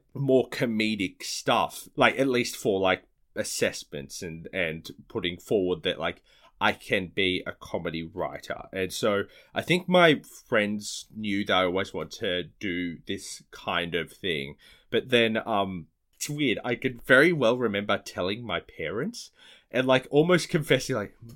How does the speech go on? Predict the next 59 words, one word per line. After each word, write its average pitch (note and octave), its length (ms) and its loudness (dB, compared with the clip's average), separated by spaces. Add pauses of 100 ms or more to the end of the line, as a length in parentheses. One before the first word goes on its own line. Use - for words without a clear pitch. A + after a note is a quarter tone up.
(140)
"Mum, F#2 340 -8
Dad, D#2+ 240 -6
I E2 80 -12
need E2 220 -12
you D#2+ 80 -8
to E2 60 -10
sit - 200 -12
down. D#2 220 -6
I D#2+ 60 -6
need E2+ 160 -6
to A2+ 80 -8
tell - 220 0
you C3+ 140 4
something," C3+ 520 0
you C#3 100 2
know? A#3 340 8
<laughs> B3+ 1080 2 (100)
And E3+ 220 8
my, F3 280 8
like, D3+ 340 -2
my D3+ 180 0
dad A2+ 280 4
is, F#2 200 2
uh, F#2 340 4
oh, G#2+ 300 4
ex-military, E2+ 560 -4
you C#2+ 60 -6
know, E2+ 100 -2
twenty G#2+ 260 -2
years G2 340 2
in F#2 120 -8
the F#2 380 2
Royal F#2 180 -2
Australian E2 380 -2
Air E2 140 0
Force. - 580 -2
<laughs> A#3+ 60 -6 (320)
And, D3 280 4 (540)
and F#3 240 6
always C#4+ 320 8
very E3+ 240 6
supportive D#3+ 540 4
of C3 160 -2
me F#2+ 140 0
and F2 80 -4
whatever F#2+ 280 0
I F#2 40 2
wanted E2 240 -2
to - 160 -4
do, F#2 60 -2
but - 120 -4
I G#2 60 4
was A#2+ 100 0
still A#3+ 200 2
very C#3+ 360 2
nervous G2+ 340 0
about F#2 340 -2
being, E2+ 180 -2
like, E2 260 -4